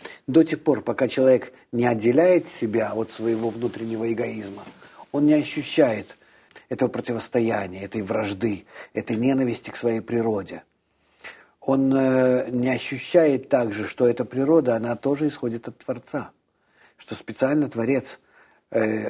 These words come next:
раскрывает в нем эти свойства, ведь нет никого, кроме него, для того, чтобы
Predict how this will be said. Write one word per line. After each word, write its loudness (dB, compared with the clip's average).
раскрывает 0
в -8
нем 0
эти -8
свойства, 0
ведь -2
нет 4
никого, 6
кроме 2
него, 2
для 2
того, 4
чтобы 2